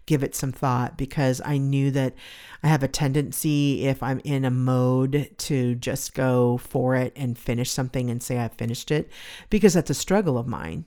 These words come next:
finishing things. But, um, so I did pause for a little bit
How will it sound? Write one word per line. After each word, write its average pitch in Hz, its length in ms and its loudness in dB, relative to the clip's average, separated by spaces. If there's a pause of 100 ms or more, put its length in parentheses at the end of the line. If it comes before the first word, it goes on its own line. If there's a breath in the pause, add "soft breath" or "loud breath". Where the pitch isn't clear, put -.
(120)
finishing 135 500 -2
things. 85 320 -10 (460 loud breath)
But, 175 360 4
um, 143 420 2
so 185 160 0
I 185 80 4
did 233 240 -2
pause 135 480 2
for 147 180 -2
a 143 60 2
little 131 220 0
bit 135 420 -2